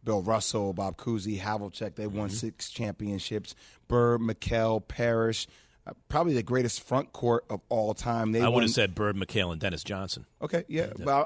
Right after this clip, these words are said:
Speaker 1: I was saying greatest front court of all time. They won three championships. They also got the two other finals. M J, Pippen, Rodman. They were three for three in the three years that they played together. They won three championships. I mean, but you're putting Steph,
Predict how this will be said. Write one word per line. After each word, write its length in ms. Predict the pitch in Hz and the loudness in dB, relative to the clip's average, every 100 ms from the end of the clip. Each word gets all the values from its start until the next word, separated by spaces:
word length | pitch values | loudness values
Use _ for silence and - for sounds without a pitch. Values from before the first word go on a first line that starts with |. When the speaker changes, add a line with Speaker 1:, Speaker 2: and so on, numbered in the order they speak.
| 151 | 2
Speaker 1:
I 20 | |
was 100 | 151 | 0
saying 280 | 160 135 117 | 0 -2 -4
greatest 280 | 110 117 104 | -4 -4 -4
front 200 | 127 110 | -6 -4
court 200 | - 110 | -2 0
of 80 | 101 | 0
all 100 | 104 | -2
time. 240 | 117 110 | 0 2
They 80 | 117 | 2
won 240 | 113 110 | 2 0
three 200 | 90 117 | 0 -2
championships. 680 | 107 117 110 113 101 113 101 - - - | 0 0 0 -2 -2 -2 -4 -8 -18 -8
They 120 | - 117 | 0 2
also 240 | 113 - | 2 2
got 180 | 113 113 | 0 0
the 80 | 98 | -4
two 240 | - 131 | -4 0
other 200 | 120 104 | 0 0
finals. 480 | - 110 107 107 - - | 2 2 4 0 -4 -2
M 180 | 143 131 | 0 2
J, 240 | 123 120 | 4 2
Pippen, 400 | 107 123 123 110 | 2 -2 0 -2
Rodman. 460 | 107 117 113 113 110 _ _ | 0 2 2 -2 -6 _ _
They 80 | 123 | -4
were 140 | 123 | -2
three 280 | 117 131 143 | -4 -2 -2
for 180 | 131 117 | -2 -6
three 460 | - 120 139 135 - _ _ _ | -6 -2 -2 -2 -8 _ _ _
in 80 | 123 | -4
the 80 | 120 | -4
three 220 | - 143 | -2 0
years 240 | 135 135 120 | 2 2 0
that 100 | 117 | -4
they 120 | 123 | -6
played 360 | - 127 131 | -4 -2 -2
together. 340 | 120 127 123 117 | -2 -2 0 -2
They 160 | 113 | -2
won 240 | 120 123 117 | 0 0 -2
three 260 | 120 131 | -2 -2
championships. 800 | 120 131 123 - 123 113 135 120 - _ _ - | -2 -2 -4 -2 -6 -4 -6 -6 -12 _ _ -4
I 60 | 127 | 0
mean, 180 | 131 127 | 2 2
but 100 | 139 | 0
you're 100 | 170 | -2
putting 340 | - 196 190 | 0 0 0
Steph, 400 | - 156 147 | -2 2 2